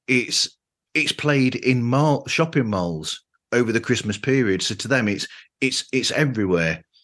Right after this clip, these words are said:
So they find it strange when he explains that it's, it's a really, very rarely known, uh, Christmas tune anywhere else, and they just find that strange that it's always played there, but it's little known elsewhere.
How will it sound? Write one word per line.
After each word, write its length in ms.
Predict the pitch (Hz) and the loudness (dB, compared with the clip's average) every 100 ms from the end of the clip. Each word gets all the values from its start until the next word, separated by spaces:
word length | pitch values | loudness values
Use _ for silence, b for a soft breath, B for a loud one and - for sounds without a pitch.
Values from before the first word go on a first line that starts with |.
| b | b
So 160 | - 117 | -6 0
they 140 | 139 | 0
find 340 | 143 139 135 127 | 2 2 4 2
it 120 | - | 0
strange 420 | - 127 117 107 | 0 0 0 0
when 140 | 113 117 | 0 2
he 120 | 110 | 0
explains 600 | 104 - - 110 107 101 | 0 -2 0 2 2 0
that 140 | 104 | 0
it's, 260 | 101 - - - - | -2 -2 -8 -8 -6
it's 200 | 110 113 | -4 -2
a 60 | |
really, 1040 | 107 98 107 110 113 127 131 120 113 110 101 | -4 -6 -8 -6 0 4 4 4 2 0 -4
very 460 | - 78 117 123 120 | -12 -6 2 4 4
rarely 480 | 104 117 117 107 101 | 4 4 6 4 2
known, 640 | 107 104 82 78 85 - _ _ _ _ _ _ - | 2 2 2 0 -2 -4 _ _ _ _ _ _ -6
uh, 200 | 85 95 - | -2 0 0
Christmas 440 | 131 123 101 - | -2 0 -4 -4
tune 560 | - 90 80 80 82 - _ _ _ _ - | -2 -2 0 -2 -4 -8 _ _ _ _ -4
anywhere 460 | 120 107 104 101 | -2 0 2 2
else, 440 | 120 113 80 - - | 2 2 0 -4 -8
and 220 | - 110 | -4 0
they 120 | 113 | 0
just 200 | 98 98 | 0 -4
find 300 | - 104 101 | 0 0 2
that 160 | 95 - | 0 -2
strange 380 | - 117 101 92 | 0 0 2 0
that 80 | |
it's 160 | 95 - | -2 -2
always 420 | - 120 107 107 | 0 2 2 0
played 360 | - 107 101 92 | -2 0 0 0
there, 520 | 92 98 80 69 76 b b b _ - | 0 0 0 -2 -8 b b b _ 0
but 220 | 95 - _ _ - | 0 0 _ _ -6
it's 240 | 113 - | -4 0
little 320 | 123 110 104 | 0 2 0
known 280 | 98 98 92 | 0 0 0
elsewhere. 680 | 117 120 - - 69 67 | 0 0 -4 -6 -6 -8